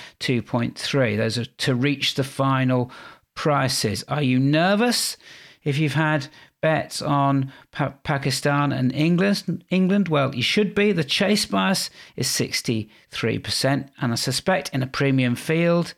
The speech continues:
it's even more important because it provides a gulf when teams are well matched. Australia, surely not. They can't get to the final and win this thing.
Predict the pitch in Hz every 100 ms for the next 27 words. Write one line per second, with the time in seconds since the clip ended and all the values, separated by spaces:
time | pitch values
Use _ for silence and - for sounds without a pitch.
0 | _ - _ - 113 - 143 139 127 123
1 | 127 127 131 123 123 117 - - 143 123
2 | - 107 - - - - - - - 110
3 | 101 - 104 110 127 117 113 110 - 110
4 | 107 - - 113 113 107 113 107 107 107
5 | 107 104 - - 110 131 123 - - -
6 | 127 - - 196 160 123 - - 190 151
7 | 143 113 - 107 120 110 - _ - -
8 | 110 120 98 107 113 104 101 107 101 95
9 | - - 95